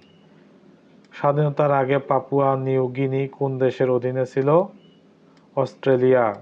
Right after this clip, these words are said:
কোন দেশ? অস্ট্রেলিয়া।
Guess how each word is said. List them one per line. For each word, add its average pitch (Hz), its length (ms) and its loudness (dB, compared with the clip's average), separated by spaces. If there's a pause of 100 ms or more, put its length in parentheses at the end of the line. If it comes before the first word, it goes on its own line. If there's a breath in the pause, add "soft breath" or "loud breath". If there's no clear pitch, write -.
কোন 135 240 -8
দেশ? 160 340 2 (340)
অস্ট্রেলিয়া। 131 1160 0